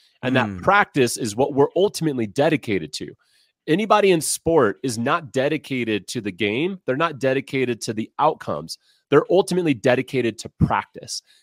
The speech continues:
Speaker 1: And that's the thing that I always find really fascinating when you start to dig into those stories, is they're the ones that are practicing harder than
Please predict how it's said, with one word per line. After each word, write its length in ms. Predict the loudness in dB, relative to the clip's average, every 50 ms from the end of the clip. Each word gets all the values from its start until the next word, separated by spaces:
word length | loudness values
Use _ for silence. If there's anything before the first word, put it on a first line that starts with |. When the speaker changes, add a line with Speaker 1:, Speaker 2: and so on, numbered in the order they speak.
| _ _ -4
Speaker 1:
And 120 | 0 2
that's 220 | 4 4 4 2
the 80 | 0 -2
thing 240 | 0 0 0 2 2
that 80 | 4
I 120 | 4 6 6
always 220 | 4 4 2 0
find 460 | -2 0 0 2 2 0 0 -2 -6 -10 -14 -10
really 300 | -4 -2 0 0 0 -2
fascinating 680 | -2 -2 0 2 2 2 0 -2 -4 -4 -4 -4 -4 -4
when 80 | -4
you 80 | -6 -8
start 300 | -6 -2 -2 -2 -2 -2
to 80 | -6 -10
dig 300 | -4 -2 0 0 2 0
into 180 | 0 0 2
those 220 | 2 2 0 0 -2
stories, 720 | -6 -4 0 2 4 4 4 4 2 0 -2 -4 -6 -8 _ _ _ _ _ _ _ _ _ _
is 320 | 0 0 0 0 0 -4 -10 _
they're 280 | -2 2 2 4 4 4
the 100 | 2 2
ones 380 | 2 4 4 4 4 2 -2
that 80 | -2 -4
are 80 | -4
practicing 540 | -2 -2 -2 -2 -2 -4 -6 -12 -10 -10 -10
harder 580 | -10 -12 -10 0 2 4 4 6 4 4 2 2
than 180 | 2 0 -2